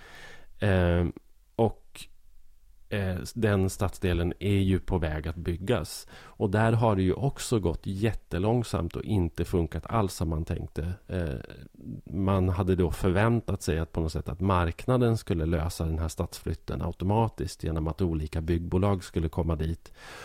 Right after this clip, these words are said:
och bygga varsitt kvarter, eh, vilket de ju inte har gjort. Eh, utan i,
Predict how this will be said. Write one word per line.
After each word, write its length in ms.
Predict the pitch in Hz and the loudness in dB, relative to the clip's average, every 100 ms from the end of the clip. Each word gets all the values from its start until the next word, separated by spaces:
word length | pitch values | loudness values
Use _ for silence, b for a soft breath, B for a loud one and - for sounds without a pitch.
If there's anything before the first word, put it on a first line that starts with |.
| B B | B B
och 100 | 101 | 0
bygga 340 | 95 98 85 78 | 2 2 2 2
varsitt 400 | 80 76 85 - | 2 2 -2 -2
kvarter, 600 | 92 - 139 73 98 117 - B B B B - | -4 2 2 2 0 0 -6 B B B B -2
eh, 260 | 95 85 | 0 2
vilket 440 | 80 87 82 82 - | 2 0 0 -4 -2
de 180 | 80 | 0
ju 180 | 76 82 - | 0 -2 -2
inte 320 | 98 87 78 | -2 0 0
har 260 | 73 80 87 | 0 2 4
gjort. 360 | 143 - - - B - - - - - - - - - - | 2 0 -12 -12 B -20 -20 -20 -20 -20 -12 -12 -10 -6 0
Eh, 340 | 95 85 85 - - - - - | 2 4 2 0 -6 -12 -14 -2
utan 520 | 104 - 85 82 85 - | -2 2 2 2 2 -2
i, 420 | 85 87 80 | -2 0 0